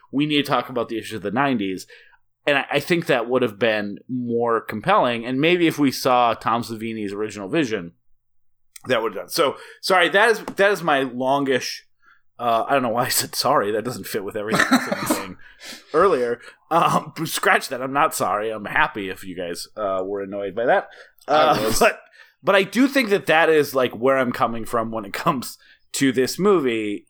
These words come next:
Speaker 1: and, like, why, in my, my, uh, opinion, that, uh,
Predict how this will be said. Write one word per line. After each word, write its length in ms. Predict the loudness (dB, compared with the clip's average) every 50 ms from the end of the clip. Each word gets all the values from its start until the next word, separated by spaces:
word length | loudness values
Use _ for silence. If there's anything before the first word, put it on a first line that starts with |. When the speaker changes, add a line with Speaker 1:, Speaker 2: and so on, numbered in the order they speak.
| _
Speaker 1:
and, 180 | 0 0 2 4
like, 240 | 4 4 2 2 0
why, 680 | -2 0 2 4 6 6 6 6 6 4 4 2 0 -2 -4
in 180 | -4 -4 -2 0
my, 560 | 0 2 2 2 2 2 0 -2 -6 -10 -14 _ _ _ _ _ _ _ _ _ _
my, 460 | -4 -2 0 0 2 0 0 -2 -4
uh, 440 | -4 -6 -4 -4 -2 -2 -4 -4 -6 -8
opinion, 680 | -10 -8 -6 -6 -4 -4 -4 -4 -4 -6 -8 -10 -14 -20 _ _ _ _
that, 420 | 0 2 4 4 2 2 0 _ _ -4
uh, 520 | -2 -2 0 0 2 2 2 2 0 -2